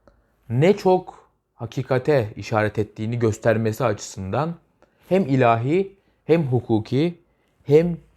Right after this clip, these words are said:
vicdani, psikolojik boyutlarıyla muazzam, tüyler ürperten,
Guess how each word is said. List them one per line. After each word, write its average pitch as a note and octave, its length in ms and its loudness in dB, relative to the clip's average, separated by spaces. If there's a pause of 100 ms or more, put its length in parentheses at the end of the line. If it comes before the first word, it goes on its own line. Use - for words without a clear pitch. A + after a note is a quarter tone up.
vicdani, B2 640 0
psikolojik A#2 800 -4
boyutlarıyla G2+ 800 -4 (520)
muazzam, D3 720 4 (520)
tüyler E3+ 360 0
ürperten, D3 720 0